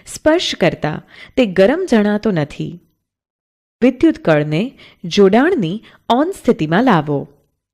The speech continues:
આથી બલ્બ પ્રકાશિત થશે. આ વિદ્યુત બલ્બને આશરે એક મિનિટ પ્રકાશવા દો. ફરીથી બલ્બનો સ્પર્શ કરતા બલ્બ ગરમ જણાય છે.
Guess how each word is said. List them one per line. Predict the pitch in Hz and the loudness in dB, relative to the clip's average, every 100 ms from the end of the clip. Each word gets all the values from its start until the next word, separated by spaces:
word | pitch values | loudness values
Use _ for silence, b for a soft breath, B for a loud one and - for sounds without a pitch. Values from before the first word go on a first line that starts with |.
| _ _ | _ _
આથી | 175 180 | -4 -2
બલ્બ | 165 160 226 269 | -4 2 2 2
પ્રકાશિત | 277 180 - 147 - 240 - | -2 -4 -2 -4 -4 -6 -6
થશે. | 185 - - - _ _ _ _ _ _ _ | -6 -4 -6 -12 _ _ _ _ _ _ _
આ | 165 | -2
વિદ્યુત | 165 165 220 | -2 2 0
બલ્બને | 170 156 156 160 240 B B B | 0 -4 -4 -4 -4 B B B
આશરે | 269 277 349 370 - - | -4 -4 -4 -6 -6 -2
એક | 311 359 | 0 0
મિનિટ | 311 285 311 - | -2 -2 -4 -2
પ્રકાશવા | 208 190 156 - 165 147 | -2 0 -2 -4 -2 -2
દો. | 151 - - _ _ _ _ _ _ - | -4 -10 -14 _ _ _ _ _ _ 0
ફરીથી | 175 156 - 214 302 B B B | 2 2 -4 -6 -6 B B B
બલ્બનો | 226 277 269 294 | 2 2 2 -2
સ્પર્શ | 285 - 160 233 - | -4 -2 0 0 0
કરતા | - 151 - 160 214 b b b 220 | -2 -2 -2 -4 -4 b b b -2
બલ્બ | 226 339 403 185 | 0 0 -2 -4
ગરમ | 175 156 175 | 0 0 0
જણાય | 240 254 165 147 | 0 2 2 -4
છે. | 143 - 147 - | -6 -6 -8 -10